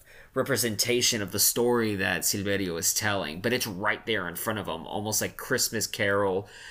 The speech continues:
uh, Ghosts of Christmas Past style. Like, it's fucking nuts. And I love the way,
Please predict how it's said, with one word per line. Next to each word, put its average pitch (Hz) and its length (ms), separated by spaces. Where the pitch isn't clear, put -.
uh, 92 160
Ghosts 123 360
of 110 140
Christmas 104 340
Past 101 400
style. 69 420
Like, 104 160
it's - 220
fucking 87 520
nuts. - 1080
And 123 120
I 131 80
love 135 560
the 135 80
way, 101 540